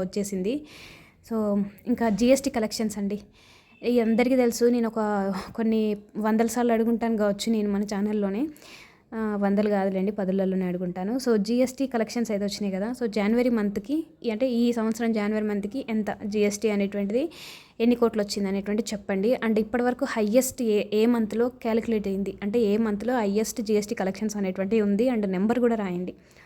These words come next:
ఓకేనా? And ఇంకా జీఎస్టీ కౌన్సిల్ అని అన్నాను కదా, చూద్దాం.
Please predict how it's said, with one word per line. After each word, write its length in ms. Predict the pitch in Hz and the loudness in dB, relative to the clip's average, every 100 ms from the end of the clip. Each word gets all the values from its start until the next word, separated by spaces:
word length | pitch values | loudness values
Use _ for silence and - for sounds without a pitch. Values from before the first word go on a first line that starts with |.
| - - - | -20 -20 -12
ఓకేనా? 240 | 208 220 240 294 233 | -6 -4 -4 -4 0
And 140 | 220 | 2
ఇంకా 260 | 208 202 196 196 202 - - 220 | 2 0 -4 -6 -10 -18 -8 0
జీఎస్టీ 320 | 262 269 285 247 | 4 4 2 -2
కౌన్సిల్ 280 | 226 226 226 | -2 -2 -2
అని 100 | 208 | 0
అన్నాను 220 | 202 214 202 | 0 0 -2
కదా, 120 | 214 254 | -2 -2
చూద్దాం. 260 | 220 190 | -2 0